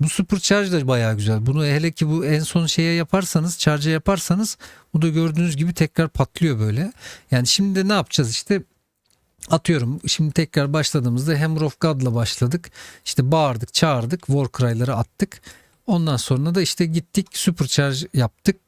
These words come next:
vurduk kafasına yani. Artık ölmezse zaten sakat kalır yani. Şimdi burada bir de şöyle bir hareket var.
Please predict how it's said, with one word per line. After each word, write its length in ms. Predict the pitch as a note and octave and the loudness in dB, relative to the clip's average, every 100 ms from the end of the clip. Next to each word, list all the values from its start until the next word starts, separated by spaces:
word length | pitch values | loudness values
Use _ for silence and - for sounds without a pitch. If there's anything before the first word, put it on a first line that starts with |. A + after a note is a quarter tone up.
| _ | _
vurduk 300 | F#3+ D#3+ B2 | 0 0 0
kafasına 500 | - G2+ G#2 - G#2+ | -2 0 -2 0 0
yani. 240 | G#2 G2+ D#3 | 0 0 -2
Artık 580 | G3 D#3 C#3 - E3 C3 | -2 -2 -2 -2 -4 -2
ölmezse 480 | C3+ C3+ A2 - | 0 0 -2 -4
zaten 420 | C#3 B2+ - D#3+ E3+ - | -4 -4 -4 -6 -6 -6
sakat 380 | D#3 - A2 | -4 -4 -4
kalır 220 | - G2+ G2+ | -4 -4 -2
yani. 340 | G2+ G#2 F#3+ - - - - - - | -2 -2 -6 -8 -18 -18 -18 -20 -12
Şimdi 460 | - A3+ A3+ A3+ - _ _ _ _ _ _ _ _ _ D#3 E3 | -2 0 0 -4 -10 _ _ _ _ _ _ _ _ _ -8 -6
burada 280 | F3+ G3+ | -2 -2
bir 80 | G3+ | -2
de 100 | G#3 | -2
şöyle 340 | E3+ G#3 G#3+ G3 | -2 -2 -2 -2
bir 80 | |
hareket 520 | G3 F#3 F#3 A#3 - G3 | -2 -2 -4 -6 -6 -8
var. 200 | A#3+ | -8